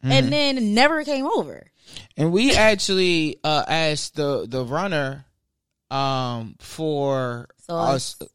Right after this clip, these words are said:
Speaker 1: a side sauce, and who brought it out? She brought it out, spilt the shit halfway
Speaker 2: All
Speaker 1: on
Speaker 2: on
Speaker 1: the
Speaker 2: the
Speaker 1: table
Speaker 2: table.
Speaker 1: 'cause it was so fucking full. Like, it's like, yo.
Speaker 2: And it was like, you know how somebody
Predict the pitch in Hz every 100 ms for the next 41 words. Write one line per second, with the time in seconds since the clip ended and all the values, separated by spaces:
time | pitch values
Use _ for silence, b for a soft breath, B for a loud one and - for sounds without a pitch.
0 | - - 156 123 156 - 156 135 131 131
1 | - b b b 175 180 254 196 247 247
2 | 277 370 - B B 240 262 339 - 233
3 | 240 247 - 247 302 - 208 - 240 -
4 | 147 202 254 226 180 208 220 214 202 -
5 | 202 - 190 196 247 - - 180 202 190
6 | 220 214 220 214 156 139 170 233 208 202
7 | - b b - 196 196 156 233 247 240
8 | 214 226 196 160 320 403 392 381 349 403
9 | 427 392 - - 330 320 277